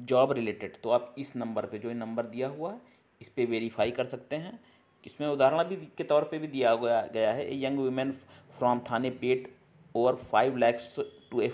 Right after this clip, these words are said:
frauders after seeing a lucrative job opportunity on social media।" सोशल मीडिया पर एक यंग वीमेन को अप-, अ, जॉब ऑफर हुआ, उससे फ़ाइव ला-, लाख रुपए लिए भी गए। तो इस तरह से यदि आपको कि-, कोई मैसेज आता है, तो ये नंबर जो दिया हुआ है स्टूडेंट्स,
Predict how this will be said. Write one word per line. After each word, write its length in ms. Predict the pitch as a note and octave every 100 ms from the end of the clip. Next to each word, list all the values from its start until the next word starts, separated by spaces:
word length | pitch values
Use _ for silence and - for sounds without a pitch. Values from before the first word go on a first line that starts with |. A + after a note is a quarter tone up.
| A2
frauders 340 | A2 A2+ A2 - -
after 280 | G#2 - -
seeing 480 | - - B2 C#3+ D3
a 120 | C3 B2
lucrative 500 | B2 A#2+ A2+ C#3 B2
job 120 | A#2
opportunity 640 | B2 A2+ G#2+ A#2 A2+ C3+ A#2+
on 180 | B2 C3+ - - - -
social 280 | A#2+ A#2+ A2+
media।" 280 | G#2 G#2 G#2
सोशल 260 | G#2+ G#2
मीडिया 340 | A#2+ A#2 A2+ A#2
पर 280 | A#2 A2+ - - _
एक 420 | - A#2+ C3 - -
यंग 220 | A2+ B2
वीमेन 240 | A#2 A#2
को 160 | A#2+ B2+
अप-, 460 | - - A2+ F#2+ G#2
अ, 120 | G#2 - -
जॉब 240 | A#2 A2+
ऑफर 240 | A#2 G#2+ A#2
हुआ, 420 | B2 C3+ D#3 - _ _ _
उससे 180 | - A#2+
फ़ाइव 360 | - - A2+
ला-, 260 | A2+ A2+ A2
लाख 180 | A2 -
रुपए 300 | A#2+ A#2+ G#2+
लिए 280 | A2+ B2 C#3+
भी 120 | D#3
गए। 300 | D#3 E3 E3+ - _ - _ -
तो 300 | G#2+ - -
इस 120 | -
तरह 140 | B2 A#2+
से 160 | B2
यदि 200 | A#2+ B2
आपको 280 | A#2+ A#2 -
कि-, 200 | A#2+ B2
कोई 140 | B2 B2
मैसेज 360 | A2 A2 C3+
आता 240 | A#2+ A#2+ D#3+
है, 60 |
तो 140 | F3+ D3
ये 100 | C#3+
नंबर 340 | B2 C3 C#3+
जो 120 | A#2+
दिया 260 | G#2 G2+ G2+
हुआ 160 | F#2+
है 40 | G2
स्टूडेंट्स, 500 | - - F2+ F#2+